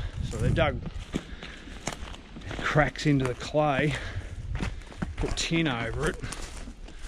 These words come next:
punched holes in the tin, and just shoveled gravel with the gold in it across it.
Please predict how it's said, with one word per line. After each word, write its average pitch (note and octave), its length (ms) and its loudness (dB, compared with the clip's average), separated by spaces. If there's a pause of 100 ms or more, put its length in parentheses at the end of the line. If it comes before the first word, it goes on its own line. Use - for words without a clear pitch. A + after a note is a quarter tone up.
(360)
punched E3 380 0
holes D#3 420 4
in C#3 120 0
the A#2+ 80 -4
tin, D3+ 540 4 (1120)
and C#3 120 2
just D#3+ 140 2
shoveled D3+ 500 6
gravel D3 340 0
with D#3+ 140 -4
the B2+ 60 0
gold C#3+ 360 2
in C3+ 140 -2
it A2+ 100 -4
across E3+ 440 0
it. - 60 -4